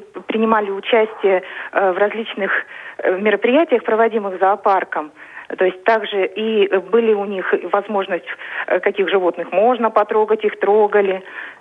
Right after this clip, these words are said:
То есть очень была интересная работа с детьми, очень познавательная.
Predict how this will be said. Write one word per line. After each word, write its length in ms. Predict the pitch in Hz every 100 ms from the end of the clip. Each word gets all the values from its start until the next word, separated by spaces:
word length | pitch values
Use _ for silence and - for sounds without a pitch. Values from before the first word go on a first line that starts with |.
| -
То 80 | 208
есть 160 | 208 233
очень 260 | 233 233
была 160 | 226 214
интересная 640 | 208 240 226 202 - 185 175
работа 560 | 190 196 190 - 170 - - - -
с 60 | -
детьми, 300 | 190 190 180
очень 240 | 180 190
познавательная. 1000 | 175 165 214 196 175 170 160 160 160 156